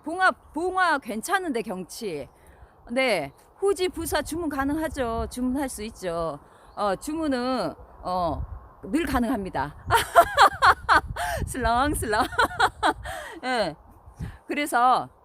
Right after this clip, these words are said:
어, 요렇게 보시면 이건 고목이에요.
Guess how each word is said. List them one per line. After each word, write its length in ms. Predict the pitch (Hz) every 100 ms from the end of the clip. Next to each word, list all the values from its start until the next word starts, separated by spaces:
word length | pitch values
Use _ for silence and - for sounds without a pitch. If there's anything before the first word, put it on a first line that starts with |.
| _ - _ _ - - - - - -
어, 160 | 196 180
요렇게 540 | 185 269 277 269 214
보시면 420 | - 185 220 185 165
이건 320 | 240 339 262
고목이에요. 680 | - 247 311 302 185 131